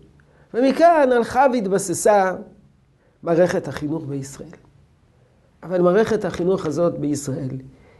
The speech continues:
הפקיעה את החינוך מידי ההורים. עכשיו לא ההורים מלמדים את ילדיהם תורה, עיקר התורה נלמדת בבתי ספר.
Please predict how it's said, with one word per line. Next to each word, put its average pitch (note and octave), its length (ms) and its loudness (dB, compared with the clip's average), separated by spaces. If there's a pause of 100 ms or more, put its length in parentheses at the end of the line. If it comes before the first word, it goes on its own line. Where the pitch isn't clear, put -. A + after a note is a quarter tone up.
(140)
הפקיעה E3 760 2
את E3+ 140 -8
החינוך C3 540 -4
מידי D3+ 300 0
ההורים. G3 440 0 (640)
עכשיו G#3 360 0
לא A#3+ 120 6
ההורים C#4 280 4
מלמדים G3+ 440 2
את - 160 -4 (400)
ילדיהם D#3+ 480 4
תורה, C3+ 340 0 (260)
עיקר A3+ 520 4
התורה E3+ 540 4 (380)
נלמדת F#3+ 480 4
בבתי G#3 360 2
ספר. C4 480 -2